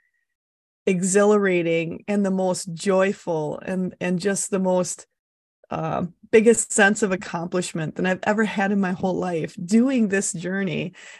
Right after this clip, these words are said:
And I, and, and just the joy you feel every day of, of just the appreciation of everything around you is, is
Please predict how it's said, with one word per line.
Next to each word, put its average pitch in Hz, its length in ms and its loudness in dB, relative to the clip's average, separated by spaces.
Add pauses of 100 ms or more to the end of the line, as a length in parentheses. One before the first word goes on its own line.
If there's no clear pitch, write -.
And 190 160 2
I, 185 160 4
and, 185 340 2
and 208 180 4
just 233 240 2
the 214 120 4
joy 185 320 2
you 214 200 0
feel 196 360 -4
every 175 180 -4
day 160 200 0
of, 156 140 -4
of 180 140 -4
just 185 300 -6
the 190 140 -2
appreciation 185 920 -2
of 160 120 -6
everything 185 440 -2
around 165 420 -2
you 156 220 0
is, 175 400 -4 (500)
is 190 480 -2